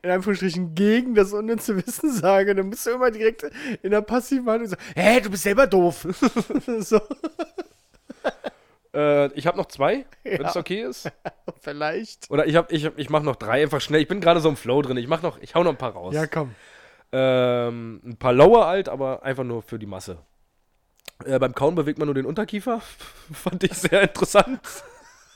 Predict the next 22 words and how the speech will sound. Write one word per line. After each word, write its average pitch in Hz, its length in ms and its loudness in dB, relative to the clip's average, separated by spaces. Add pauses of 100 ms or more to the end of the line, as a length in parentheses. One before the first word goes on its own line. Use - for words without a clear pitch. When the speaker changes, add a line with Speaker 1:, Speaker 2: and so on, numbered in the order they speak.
(180)
Speaker 1:
Oh - 60 -14 (100)
Gott. - 140 -2 (1300)
Speaker 2:
Ja, 143 260 8
aber 175 140 4
hab 147 100 4
ich 143 80 0
nie 170 160 -4
drüber 175 200 2
nachgedacht, 196 500 2
so. 151 100 0
Speaker 1:
Ja, 139 340 0
ich 180 120 -2
auch 196 100 -2
nicht. 175 320 -6
Speaker 2:
Und 165 100 0
dann 156 120 4
hab 175 100 6
ich's 202 100 4
mal, 190 240 6
ja, 247 300 6
du 185 80 -6
kaust 202 500 2